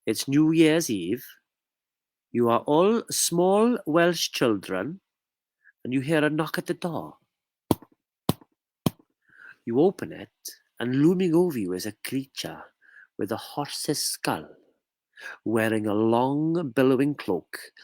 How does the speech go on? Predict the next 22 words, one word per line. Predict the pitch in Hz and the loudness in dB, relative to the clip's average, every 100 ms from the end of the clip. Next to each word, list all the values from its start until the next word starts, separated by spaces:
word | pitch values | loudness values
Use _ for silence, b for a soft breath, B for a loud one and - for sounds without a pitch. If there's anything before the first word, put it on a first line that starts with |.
| B B - | B B -8
and | 107 | -6
trailed | - - 139 147 117 | -4 2 4 4 2
by | 101 | -4
people | 101 - - 107 | -4 -6 -6 -6
chanting. | - - 135 117 90 80 - _ _ _ _ _ _ _ _ _ _ | -4 -2 -2 -2 -8 -10 -16 _ _ _ _ _ _ _ _ _ _
In | 101 107 | -8 -6
the | 107 | -6
horse's | - 131 - - 127 | -4 -4 -2 -2 -2
eye, | 87 87 92 95 _ b b b | -4 -6 -8 -12 _ b b b
the | - | -12
cavities | - - 127 110 - 104 - | -6 -4 -4 -4 -4 -4 -4
are | - | -10
fake | - - - - - - | -8 -6 -2 -2 -4 -8
eyeballs, | 104 127 123 - - - - - B B B - | -4 -4 -6 -14 -14 -12 -10 -14 B B B -4
and | 110 | -2
its | 113 - | 0 -2
mouth | 113 123 113 - | -4 -6 -8 -2
is | 120 104 | 0 2
slightly | - - 113 127 - 131 | 0 -2 -4 -6 -2 0
ajar. | 117 - - - - - _ _ B 175 151 | 0 0 -4 -6 -14 -20 _ _ B -14 -6
You | 120 | -4
are | 107 | -4